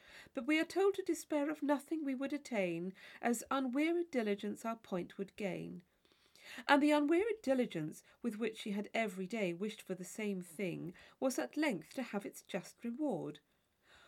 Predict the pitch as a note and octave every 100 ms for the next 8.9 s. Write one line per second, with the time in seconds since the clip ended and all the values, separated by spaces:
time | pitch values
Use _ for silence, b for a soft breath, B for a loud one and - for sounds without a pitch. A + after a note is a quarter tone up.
0 | b - D4+ - G#4 A#4 A4 D#4 C#4+ C4+
1 | B3+ A#3+ - C4 A#3 F3+ - A#3 A3+ G3+
2 | F3 C#3 - - B B C4 D#4 D4+ D4+
3 | D#4 G4 E4+ E3+ E3+ G3 G#3 G3+ - G#3+
4 | A3 D4 A3+ D#3 D3+ D#3 B B - A#3+
5 | A3+ - C#4+ G4+ F4 G#3+ F3+ D#3+ - -
6 | - B B A#3 C4 B3+ A#3+ C#4+ F4 B3+
7 | F#3 - G3+ F#3 F#3 C4 B3+ E3+ D#3 D#3
8 | F3 - G3+ F#3 F3 G3 D#3 -